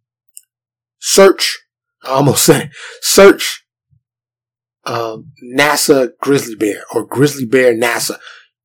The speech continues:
Yo, the aliens is messing with us, yo. I'm telling you, if you don't look at this image and say, "That's a bear.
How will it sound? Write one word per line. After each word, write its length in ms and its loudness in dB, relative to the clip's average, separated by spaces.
Yo, 540 2
the 240 0
aliens 500 8
is 160 -6
messing 400 2
with 160 2
us, 240 -6
yo. 280 -2
I'm 140 -2
telling 480 6
you, 160 -6
if 280 2
you 640 8
don't 420 8
look 260 6
at 180 4
this 320 6
image 440 4
and 180 4
say, 460 2
"That's 240 2
a 80 6
bear. 640 -2